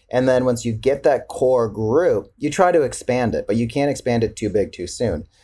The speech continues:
So a good example is I started with, like, here are the actual takeaways from social media. Here's the stuff that I know to actually be true.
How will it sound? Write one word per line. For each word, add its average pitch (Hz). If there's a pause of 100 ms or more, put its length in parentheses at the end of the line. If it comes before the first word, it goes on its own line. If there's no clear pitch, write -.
(120)
So 143
a 139
good 143
example 127
is 113
I 127
started 127
with, 117
like, 107
here 151
are 165
the 127
actual 107 (200)
takeaways 107
from 107
social 104
media. 92
Here's 123
the 120
stuff 117
that 127
I 101
know 104
to 95
actually 95
be 90
true. 87